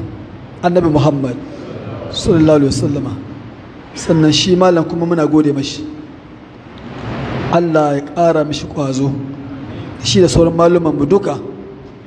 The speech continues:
Muna addu'a kada Allah ya gajiyar da su.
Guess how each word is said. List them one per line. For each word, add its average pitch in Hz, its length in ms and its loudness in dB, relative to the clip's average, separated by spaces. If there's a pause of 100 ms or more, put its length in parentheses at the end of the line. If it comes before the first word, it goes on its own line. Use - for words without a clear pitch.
(680)
Muna 175 200 6
addu'a 143 540 2 (960)
kada 196 220 4
Allah 180 180 4
ya 151 80 2
gajiyar 165 320 4
da 151 80 0
su. - 160 -2